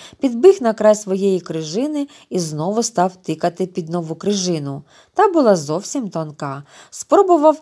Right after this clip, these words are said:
надушити її палицею, угинається, а позаду кричать і махають руками, щоб вертався. Федько вибрав іншу, ця товща, розбігся і стрибнув. Крижина тільки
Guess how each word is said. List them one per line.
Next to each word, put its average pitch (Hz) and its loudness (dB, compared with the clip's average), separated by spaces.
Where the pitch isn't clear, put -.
надушити 196 -6
її 233 -2
палицею, 151 -2
угинається, 180 0
а 190 2
позаду 320 2
кричать 190 -4
і 175 -10
махають 175 -2
руками, 247 -2
щоб 185 -6
вертався. 214 -2
Федько 403 2
вибрав 277 2
іншу, 208 -4
ця 170 -2
товща, 151 -4
розбігся 285 2
і 175 -4
стрибнув. 175 -6
Крижина 359 2
тільки 320 -2